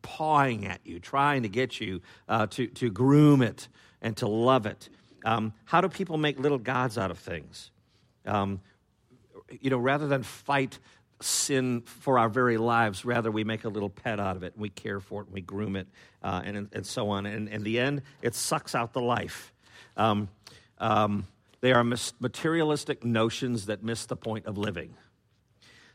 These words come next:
Um, so I close with this. If you're a person who is new to this Savior, or has never really known this Savior, or never really has known if you're secure,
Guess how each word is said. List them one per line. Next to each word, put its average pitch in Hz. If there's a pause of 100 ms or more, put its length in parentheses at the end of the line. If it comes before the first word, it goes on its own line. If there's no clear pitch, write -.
Um, 95 (120)
so 143
I 123
close 143
with 113
this. - (1160)
If -
you're 139
a 117
person 131 (380)
who 113
is 104 (380)
new 147
to 143
this 127
Savior, 135 (440)
or 123
has 123
never 143
really 135
known 135
this 120
Savior, 120
or 139
never 160
really 170
has 123
known 135 (720)
if 127
you're 143
secure, 147